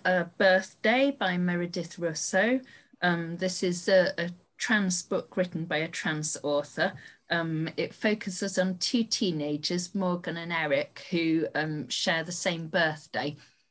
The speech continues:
And the structure's really interesting because it revisits them on their birthday every year from thirteen to eighteen. Um,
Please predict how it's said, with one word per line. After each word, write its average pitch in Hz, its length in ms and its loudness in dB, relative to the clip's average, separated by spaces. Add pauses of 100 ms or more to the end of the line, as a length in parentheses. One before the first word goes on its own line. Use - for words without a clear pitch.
(140)
And 170 140 -2
the 170 40 -6
structure's - 720 0
really 170 260 0
interesting 165 600 -4
because 175 360 -4
it - 120 -2
revisits 185 680 -2
them 156 380 -2
on 160 180 -2
their 156 160 0
birthday 151 680 -2 (320)
every 170 340 -4
year 156 400 -2
from 156 280 -6
thirteen 151 600 -6
to - 140 -6
eighteen. 139 600 -4 (440)
Um, 147 460 -2